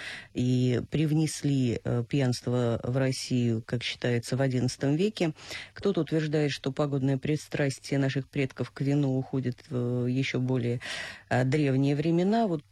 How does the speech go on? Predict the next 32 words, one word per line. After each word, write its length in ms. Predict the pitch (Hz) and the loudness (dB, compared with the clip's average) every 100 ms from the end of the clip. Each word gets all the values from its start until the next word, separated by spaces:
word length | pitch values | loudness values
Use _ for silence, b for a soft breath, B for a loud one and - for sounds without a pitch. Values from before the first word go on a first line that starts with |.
| _ | _
преподобный 540 | 156 156 160 160 151 | -4 -2 0 2 2
Феодосий 420 | 147 165 151 - 143 | 2 0 0 -2 -2
Печерский, 960 | 156 - 147 123 - - 135 135 123 | -4 0 0 0 -6 -2 2 2 2
э, 300 | - 131 131 | 0 0 0
живший 320 | 135 143 - 143 | 2 0 0 0
в 20 | |
одиннадцатом 460 | 139 135 - 143 | 2 0 0 0
веке, 320 | 147 139 - 143 | 2 0 0 0
рисует 640 | 143 - 160 151 - - B B B B B B - | 0 0 2 2 0 -10 B B B B B B -2
ужасающую 800 | 160 196 - 151 123 - 139 | 0 0 0 0 0 0 -2
картину. 720 | 131 147 165 - 233 214 170 151 B B B _ _ _ _ _ - | 0 0 0 0 4 4 4 0 B B B _ _ _ _ _ -4
Одни 280 | 170 156 170 | 0 2 0
ползают 420 | 165 160 139 135 | 2 0 0 0
на 100 | 143 | 0
коленях, 420 | 156 165 208 196 | 2 2 2 2
будучи 320 | 165 180 170 | 2 0 0
не 120 | 160 160 | 0 0
в 40 | |
состоянии 540 | 151 - 165 160 156 | -2 -2 2 4 2
стоять 340 | 151 160 151 147 | 2 0 0 2
на 80 | 147 | 2
ногах, 380 | 151 151 151 | 2 2 0
другие 320 | 139 151 156 147 | 0 0 2 2
валяются 400 | 143 135 - 135 | 2 0 0 -2
в 40 | |
грязи 380 | 143 151 139 147 | 0 0 2 2
и 40 | |
навозе, 460 | 143 139 147 202 170 | 4 2 2 0 2
ежеминутно 680 | 160 160 165 170 165 160 151 | 2 2 4 4 2 2 0
готовые 540 | 160 - 147 147 147 | 0 0 0 2 0
испустить 680 | 139 - 151 - 151 143 127 | -2 -2 -2 0 -2 -2 0
дух. 380 | 139 117 - | 2 0 -2